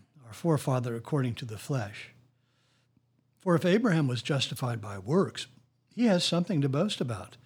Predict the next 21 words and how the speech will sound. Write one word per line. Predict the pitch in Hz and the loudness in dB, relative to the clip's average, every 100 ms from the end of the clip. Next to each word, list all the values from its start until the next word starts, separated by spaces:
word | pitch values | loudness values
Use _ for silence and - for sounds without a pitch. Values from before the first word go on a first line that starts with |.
| _ _ _ _ | _ _ _ _
but | - | -12
not | 120 135 | -8 -6
before | 139 - 110 95 | -4 -6 -6 -6
God. | 123 143 107 104 135 - _ _ _ _ _ _ | -4 -2 -4 -8 -16 -20 _ _ _ _ _ _
For | - | -2
what | 160 196 | 2 2
does | 175 175 | 2 2
the | - | 4
Scripture | - - 214 - 220 | 4 4 4 4 2
say? | - 123 98 - _ _ _ - | 2 0 -4 -14 _ _ _ -8
Abraham | 120 120 131 143 | -6 -2 0 0
believed | 127 147 208 156 | 2 2 2 2
God, | 131 120 175 | 0 0 0
and | - 139 | 0 0
it | 147 | 0
was | 160 139 | -2 -2
reckoned | 135 139 160 | -2 0 0
to | 156 | 2
him | 147 170 | 2 2
as | 143 | 0
righteousness. | 135 202 - 160 110 90 - | 0 0 -2 -6 -6 -10 -12